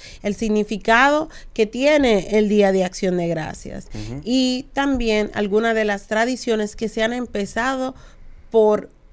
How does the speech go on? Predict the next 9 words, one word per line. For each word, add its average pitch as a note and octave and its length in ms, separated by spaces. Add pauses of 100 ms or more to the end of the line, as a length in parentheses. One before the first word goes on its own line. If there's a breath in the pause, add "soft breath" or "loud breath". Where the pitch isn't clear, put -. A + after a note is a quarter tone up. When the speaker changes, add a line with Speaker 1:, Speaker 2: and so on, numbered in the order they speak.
(100)
Speaker 1:
la G3 160
celebración G3+ 840 (160)
del G3 180
Día F#3 200
de F3+ 120
Acción F3+ 280
de E3+ 80
Gracias. E3 560 (200 loud breath)
Entonces, B3+ 340